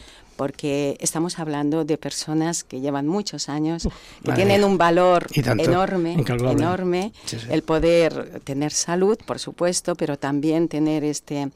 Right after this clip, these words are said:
Speaker 1: este amor a esta persona que
Speaker 2: Son muchos años, ¿eh?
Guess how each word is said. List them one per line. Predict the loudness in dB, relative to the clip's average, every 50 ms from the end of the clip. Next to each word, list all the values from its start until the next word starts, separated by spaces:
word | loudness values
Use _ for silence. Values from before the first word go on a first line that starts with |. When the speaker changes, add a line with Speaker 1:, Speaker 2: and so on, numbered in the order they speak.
| _ -20 -20 -20 -20 -20 -16 -8
Speaker 1:
este | -6 -6 -2 -2 0
amor | 2 2 2 2 2 2 0 -2
a |
esta | -4 -8 -8 -6
persona | -6 -6 -6 -4 -2 0 0 2 0 0
que | -2 -6 -6 -6 -6 -4
Speaker 2:
Son | 2 4 4
muchos | 6 6 4 4 4
años, | 4 4 4 4
¿eh? | 2 0